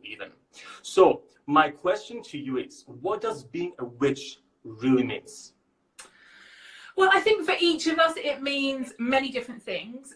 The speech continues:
Speaker 2: So I wouldn't wanna say, like, "It means this." For me, for me as a woman this lifetime who has been a witch in many, many past lives, <laughs> um, it means a woman in her power.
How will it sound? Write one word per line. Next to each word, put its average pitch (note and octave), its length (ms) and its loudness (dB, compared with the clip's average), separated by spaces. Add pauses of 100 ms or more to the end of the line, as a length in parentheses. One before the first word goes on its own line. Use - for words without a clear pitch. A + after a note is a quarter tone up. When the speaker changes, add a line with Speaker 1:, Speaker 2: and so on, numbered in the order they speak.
Speaker 2:
So A3 280 0
I A#3 220 4
wouldn't B3 200 -10
wanna A3 200 -12 (100)
say, G3+ 320 -6
like, F#3 240 -6
"It A#3 220 -8
means G#3 340 -16
this." F3+ 300 -12 (160)
For C4 120 6
me, F#3+ 600 -8
for A3+ 120 -10
me C4+ 300 -10 (240)
as A3 480 -6
a F#3+ 80 -8
woman G#3+ 460 -12
this B3 260 -4
lifetime F#3 960 -8 (720)
who B3+ 160 -2
has A3+ 340 2
been C4+ 240 0
a C#4+ 80 -4
witch A#3+ 300 -8
in G#3+ 340 -12 (100)
many, E4+ 480 -8
many E4+ 460 -6
past F3 440 -8
lives, F3+ 500 -10
<laughs> D#4 480 -2
um, B3+ 420 -6 (320)
it C4+ 200 -4
means C4+ 320 -12
a A#3 60 -8
woman B3+ 420 -8
in A3+ 140 -16
her G3+ 200 -16
power. - 480 -14